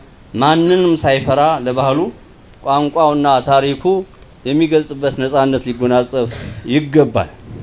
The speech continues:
የምጣኔ ሀብት፣ የባህልና የአስተዳደር ፖሊሲዎችና ስትራቴጂዎች መቀረጽ ያለባቸው የአገውን ህዝብ ህመም ጠንቅቆ በሚያውቁ የራሱ ልጆች የሚሆንበት እድል መመቻቸት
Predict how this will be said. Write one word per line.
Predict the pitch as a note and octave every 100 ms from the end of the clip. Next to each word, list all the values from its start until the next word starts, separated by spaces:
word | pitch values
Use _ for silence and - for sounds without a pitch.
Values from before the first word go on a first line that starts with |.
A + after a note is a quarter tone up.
| - - - - - - -
የምጣኔ | C3+ F3+ A3 A3 G3 F3
ሀብት፣ | E3 D#3+ -
የባህልና | B2+ C#3+ E3 F3 E3+ D#3+
የአስተዳደር | D#3 D3+ D3+ D3+ D3+ D3
ፖሊሲዎችና | A2 C#3+ C#3 D3 C3 - C3+ C3 C3+ B2 G#2+ - - - - - - -
ስትራቴጂዎች | - A#2+ D#3 D3+ D3 B2+ C3+ F3 F#3+ - - B2+
መቀረጽ | D3+ - E3 D3
ያለባቸው | D3+ C3+ C3+ B2 B2+ A#2 - E3 F3 E3+ - - - - -
የአገውን | A#2+ C#3+ D#3 E3+ F3+ D3 -
ህዝብ | B2 G3 F#3+ E3+
ህመም | E3+ E3+ D#3 C#3
ጠንቅቆ | D#3 D#3 E3+ E3 D3
በሚያውቁ | C#3+ C#3 C#3 C3+ C#3 F3+ G3 - - - - -
የራሱ | B2 D3+ E3 D#3
ልጆች | C#3+ C#3 D3+ - - -
የሚሆንበት | C3+ D3+ D#3 C#3+ C3 C3+ C#3
እድል | B2 D#3+ F#3
መመቻቸት | D3 C#3 C#3 B2 B2 - C3